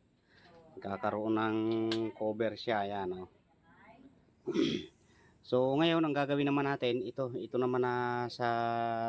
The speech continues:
likod dito. Yun naman ang ating gagawin, mga ka-welder. Ano? Ayan lang, yan. So, pag natapos to, mga ka-welder, saka natin pupukusan ng camera para kung matutok,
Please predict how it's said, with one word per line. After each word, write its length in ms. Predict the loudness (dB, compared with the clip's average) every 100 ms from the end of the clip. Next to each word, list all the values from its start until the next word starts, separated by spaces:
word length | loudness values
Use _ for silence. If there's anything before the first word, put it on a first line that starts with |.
| -2
likod 160 | -2 0
dito. 320 | 0 0 -2
Yun 160 | 0
naman 160 | 2 2
ang 160 | 0 -2
ating 240 | -4 -4
gagawin, 320 | -2 -2 -2
mga 240 | -2 -4 -4
ka-welder. 480 | -6 -4 -4 -4
Ano? 160 | -4 -4 -8 _ -20 -20 -16 -8
Ayan 320 | -4 -4 -4
lang, 240 | -6 -6
yan. 320 | -6 -6 -6 -10 -20 -20 -20 -20 -20 -20 -10
So, 460 | -4 -2 -4 -6 -12 -20 -4 0
pag 160 | 4
natapos 480 | 6 4 2 0 4
to, 160 | 4 6
mga 240 | 2 2
ka-welder, 320 | 0 2 0
saka 160 | 2 4
natin 320 | 4 4 2
pupukusan 560 | 0 -2 -2 4 4 6
ng 160 | 6 4 4
camera 400 | 2 4 0 2
para 640 | 2 4 4 2 2 0 -2 -6 -6 -2
kung 200 | 2 6 6 6 4 4 4
matutok, 880 | 4 4 4 2 2 0 0 0